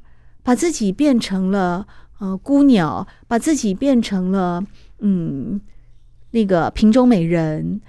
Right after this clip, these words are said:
可能是因为一个身份的转换，然后在你呢，发挥属于诗人的极高的敏感或纤细的心灵去感受的同时，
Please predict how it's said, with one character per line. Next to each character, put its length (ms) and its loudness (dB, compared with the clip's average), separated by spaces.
可 120 2
能 160 6
是 200 0
因 240 -2
为 160 0
一 120 -2
个 160 0
身 320 0
份 220 -2
的 80 0
转 260 -6
换， 320 -4
然 160 0
后 100 2
在 240 4
你 240 4
呢， 380 -2
发 300 0
挥 420 2
属 260 -2
于 80 2
诗 240 4
人 240 4
的 160 2
极 220 -4
高 300 2
的 120 4
敏 460 2
感 260 0
或 80 2
纤 300 2
细 140 -2
的 100 0
心 300 -2
灵 120 2
去 80 -2
感 220 -4
受 160 2
的 80 4
同 220 -4
时， 240 -4